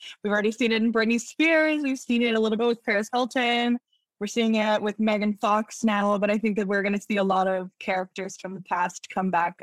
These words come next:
up, um, specifically in pop culture. Another thing that we are, we're living through a big, like, micro trend era right now, which we've already pretty much talked about, which is that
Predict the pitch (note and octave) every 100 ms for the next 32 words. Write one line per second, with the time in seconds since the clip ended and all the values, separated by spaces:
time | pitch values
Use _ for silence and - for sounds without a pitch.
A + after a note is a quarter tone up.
0 | - F#3 F#3+ F#3+ - _ _ _ _ G3+
1 | F#3 F#3+ - G3+ F#3+ F3 F3+ F3+ F3 F3
2 | F#3 - D4 - D4 C#4 C#4+ B3 A#3+ A#3+
3 | A#3+ - - _ A3+ A3 A3 C4 C4 C4
4 | B3+ B3 B3+ B3+ G#3+ A3 A3 A3 A3 -
5 | G#3 G3+ G3 - G#3 G#3+ G#3 C#4 C#4+ D4
6 | - C#4 B3+ A#3 G#3+ A#3 A3 G#3+ G3+ F#3+
7 | G3+ F#3+ G3 G3+ G#3 G#3 G3 F#3+ - F#3
8 | G3 F#3 G3 F#3+ F#3 F#3 F#3 - F3+ F#3
9 | F#3 E4+ F4+ G#4 F#4+ E4 C4 G#3+ F#3 -
10 | - F#3 - F3 E3+ E3+ F3+ - F3+ F3
11 | F3